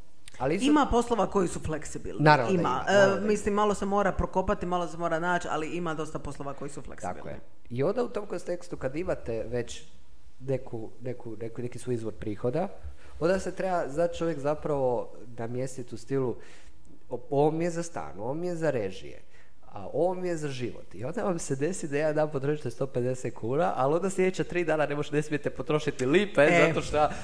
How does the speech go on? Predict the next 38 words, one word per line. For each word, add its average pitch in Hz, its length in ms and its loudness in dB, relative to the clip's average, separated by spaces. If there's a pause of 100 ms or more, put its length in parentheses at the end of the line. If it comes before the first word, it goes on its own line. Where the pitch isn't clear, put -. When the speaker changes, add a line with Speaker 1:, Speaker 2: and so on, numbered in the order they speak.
Speaker 1:
ako 151 300 6
želite 147 500 8
da 127 160 6
vam 123 140 0
para 127 240 8
ostane 117 440 0
do 110 140 -2
kraja 107 380 2
mjeseca, 104 440 -2
jednostavno. 131 340 2 (400)
I 151 420 4
to 220 80 2
je - 60 0
nešto 220 260 0
s 196 80 -8
čime 196 180 -4
se - 200 -8
dan - 220 -2
danas 175 280 2
borim, 127 380 2
evo 113 220 -2
sad 127 320 0
se 104 120 -2
isto 92 220 -4
borim 80 360 -6
trenutno. 78 520 -6
Tako 120 340 2
da, 151 80 2
<laughs> - 60 4 (220)
e, 214 80 8 (800)
to 180 100 8
je 180 80 10
još 170 260 8
nešto 147 280 2
na 127 80 -4
što 123 160 -2
se - 160 -6
navikavam, 101 720 -2